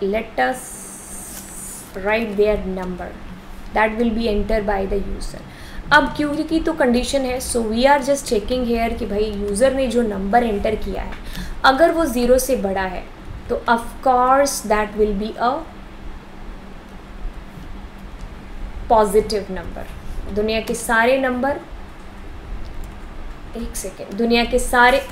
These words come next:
दुनिया के सारे नंबर जो ज़ीरो से बड़े होते हैं वो पॉजिटिव ही होते हैं, तो हम यहाँ पर पॉजिटिव लिखेंगे। अगर यूज़र यहाँ पर ऐसा नंबर एंटर कर देता है, अ,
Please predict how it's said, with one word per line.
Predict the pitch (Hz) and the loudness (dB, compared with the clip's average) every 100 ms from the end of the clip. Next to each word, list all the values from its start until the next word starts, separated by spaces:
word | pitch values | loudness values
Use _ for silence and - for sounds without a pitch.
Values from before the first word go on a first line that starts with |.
| - - - - - - - - - - - - - - - | -6 -6 -8 -12 -12 -14 -14 -16 -16 -16 -16 -10 -10 -10 -8
दुनिया | 196 240 240 240 | 4 6 8 6
के | 247 | 4
सारे | 247 - 240 277 330 | 2 4 6 4 4
नंबर | 294 285 294 302 | 2 2 0 0
जो | 240 | 0
ज़ीरो | 233 214 226 240 | 0 2 4 4
से | 240 | 4
बड़े | 202 208 233 | 0 2 4
होते | 247 208 - | 4 2 0
हैं | 214 - - - - | -4 -6 -12 -16 -10
वो | 202 - | -10 0
पॉजिटिव | 262 247 254 285 302 285 | 2 2 2 -2 -4 -4
ही | 294 | -6
होते | 285 277 269 262 262 | 0 0 2 2 2
हैं, | 254 247 247 247 | 2 0 0 0
तो | 240 | -2
हम | 220 220 | -2 -2
यहाँ | 214 208 214 | -2 -4 -4
पर | 208 | -4
पॉजिटिव | 202 240 254 285 285 294 269 | 0 2 2 0 -4 -4 -2
लिखेंगे। | 262 269 262 247 269 - - - - - | -4 -4 -6 -4 -6 -8 -12 -12 -12 2
अगर | 269 285 392 392 | 4 6 8 8
यूज़र | 254 233 240 240 202 - - - - 190 | 8 4 6 6 6 0 -10 -14 -10 -4
यहाँ | 202 196 226 | -2 0 0
पर | 214 - - - - | 0 -4 -6 -6 -2
ऐसा | 226 220 - 285 | 0 2 4 4
नंबर | 247 202 202 220 247 247 - - | 4 2 2 6 6 4 -6 -2
एंटर | 214 214 247 | 0 2 2
कर | 240 214 208 | 4 0 2
देता | 196 185 185 | 0 -2 -6
है, | 185 | -4
अ, | 190 | -6